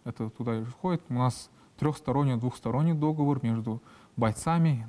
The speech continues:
с нами и работодателями, чтобы вовремя выплачивалась работа, все законно и чтобы все было по документам. Это,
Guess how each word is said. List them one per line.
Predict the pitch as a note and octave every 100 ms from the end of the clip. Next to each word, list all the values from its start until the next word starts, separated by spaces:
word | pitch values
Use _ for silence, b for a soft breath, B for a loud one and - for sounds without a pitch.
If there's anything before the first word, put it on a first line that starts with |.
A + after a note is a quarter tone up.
| -
с | - -
нами | D3+ D#3 C3 C3
и | C3
работодателями, | B2 A#2+ A#2 A2 A2 - A2 A2+ C#3 _ B B -
чтобы | - A2
вовремя | A2 A#2+ A2+ G#2+
выплачивалась | A2 A#2 A2+ A#2 A2 A2
работа, | A2+ E3+ E3+
все | B2 - A2+ - B B B C3+
законно | - - E3 E3+ D3 A#2 -
и | A2
чтобы | - B2+ A2+
все | -
было | B2 A#2
по | A2+ A2+
документам. | A#2 - A2+ A#2 -
Это, | C3+ D3 B2